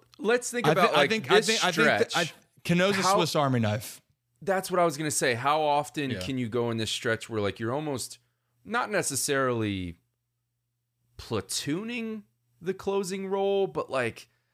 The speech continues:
Speaker 1: those, those, you know, early week closing jobs, or maybe even, like, a ninth inning where it's not a close opportunity and you got a big lead, just,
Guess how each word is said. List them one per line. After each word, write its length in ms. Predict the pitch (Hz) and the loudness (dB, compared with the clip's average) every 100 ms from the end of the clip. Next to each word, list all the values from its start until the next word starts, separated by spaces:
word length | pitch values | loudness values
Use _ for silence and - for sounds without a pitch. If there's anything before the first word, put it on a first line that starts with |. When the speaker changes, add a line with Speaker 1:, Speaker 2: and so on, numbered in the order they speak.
| _ _ - | _ _ -4
Speaker 1:
those, 500 | 135 131 107 - - | -2 0 -2 -4 -8
those, 640 | 101 127 120 113 90 - - _ _ - | -10 -2 -2 -2 -4 -6 -10 _ _ -12
you 120 | 123 | -6
know, 340 | 101 95 92 - _ _ _ _ _ _ - | -4 -4 -8 -14 _ _ _ _ _ _ -8
early 500 | 131 143 160 156 143 | -4 -2 0 -2 -2
week 600 | 120 117 127 127 - - - | -4 -2 -2 -2 -6 -16 -16
closing 600 | - 120 123 113 120 113 | -6 -4 -2 -4 -6 -4
jobs, 480 | 117 117 113 104 104 | -2 0 0 -2 -4
or 60 | |
maybe 280 | 104 117 123 | -4 -2 -2
even, 180 | 120 120 | -4 -4
like, 160 | 113 | -4
a 40 | 104 | -4
ninth 360 | 104 107 104 | -2 -4 -4
inning 220 | 113 107 104 | -4 -4 -4
where 120 | 98 | -6
it's 180 | 95 104 | -6 -6
not 280 | 101 107 | -4 -2
a 40 | 110 | -4
close 380 | - 104 104 104 | -4 -4 -2 -2
opportunity 800 | 101 98 87 110 110 104 107 | -2 -4 -8 -6 -4 -4 -4
and 100 | 104 | -4
you 80 | 90 | -4
got 200 | 98 101 | -4 -2
a 40 | 92 | -4
big 280 | 87 92 | -6 -6
lead, 420 | 98 117 113 113 - _ _ _ _ _ _ _ | -6 -6 -6 -8 -10 _ _ _ _ _ _ _
just, 300 | 131 113 | -4 -4